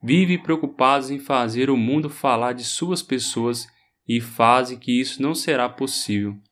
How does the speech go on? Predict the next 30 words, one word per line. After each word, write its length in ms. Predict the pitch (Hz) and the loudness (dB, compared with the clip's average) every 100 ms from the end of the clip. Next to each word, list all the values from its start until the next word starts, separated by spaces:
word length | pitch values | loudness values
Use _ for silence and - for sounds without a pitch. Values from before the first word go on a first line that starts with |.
| _ _ _ | _ _ _
se 180 | - - | -8 -4
dissesse 520 | 117 120 - 120 120 | 0 0 2 0 0
as 100 | 127 | -2
mesmas 400 | 113 139 151 156 | 0 0 0 -2
coisas 500 | - 117 120 123 120 | -2 0 0 0 -4
que 160 | - 123 | -6 -4
sempre 500 | - - 151 180 151 | -2 0 0 0 -4
se 200 | - 123 | -6 -4
disseram. 560 | 117 113 - 95 90 90 - _ _ _ _ - - _ | -4 -4 -2 -2 -2 -8 -16 _ _ _ _ -20 -20 _
Pode 260 | - 156 175 | 4 4 4
estar 380 | 170 - 160 139 | 0 0 2 4
eles 260 | 139 147 | 4 2
na 100 | 147 | -2
persuasão 760 | 147 147 139 143 135 123 - 147 | -4 -2 -2 0 0 0 -4 -4
de 100 | 147 | -4
fazerem 500 | - 143 107 117 127 | -2 0 0 -2 -4
coisas 300 | 123 127 123 | -2 -2 -2
agradáveis 560 | 123 127 123 104 113 120 | -4 -2 0 0 0 -2
a 80 | |
Deus 560 | 117 104 113 151 - - | -2 -2 -2 -2 -6 -8
e 140 | 135 139 | -4 0
à 40 | |
Igreja. 460 | 135 101 95 95 95 - - - | 2 2 0 -4 -12 -18 -20 -10
Na 140 | - 101 | -2 2
realidade, 540 | 104 107 104 107 110 | 2 4 4 4 2
porém, 460 | - 113 104 127 151 - - - | 4 4 4 0 -4 -14 -12 0
ofendem 520 | 120 120 151 165 156 | 0 2 2 2 0
gravemente 680 | 131 156 160 156 135 135 156 | 0 0 0 2 2 2 -2
a 80 | |
Deus 480 | 135 107 117 127 - | -2 0 0 -2 -8